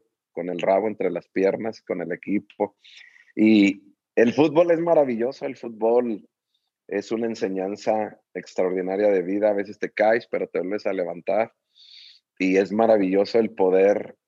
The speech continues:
disfrutar de este arte y ponerlo en práctica en nuestra, en nuestra vida propia y poder ser de influencia para las personas y poder ayudar a las personas en medio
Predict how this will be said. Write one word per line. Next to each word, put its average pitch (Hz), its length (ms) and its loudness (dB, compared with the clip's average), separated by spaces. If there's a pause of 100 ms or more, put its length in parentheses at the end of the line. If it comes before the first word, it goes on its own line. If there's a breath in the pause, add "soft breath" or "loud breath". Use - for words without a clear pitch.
(300)
disfrutar 104 720 -2
de 110 80 -2
este 107 260 -2
arte 110 520 0
y 104 120 -6
ponerlo 95 540 -2
en 110 120 -4
práctica 107 460 0
en 101 80 -6
nuestra, 90 440 -6
en 90 140 -8
nuestra 90 280 -6
vida 92 220 -2
propia 98 500 -2 (380)
y 104 120 0
poder 101 360 2
ser 113 340 2 (140)
de 110 220 2
influencia 117 1040 0
para 98 180 0
las 98 160 -4
personas 107 800 -6
y 98 60 -12
poder 95 340 -2
ayudar 101 380 -2
a 110 40 0
las 107 140 -4
personas 92 580 -8 (800)
en 151 420 4
medio 139 720 2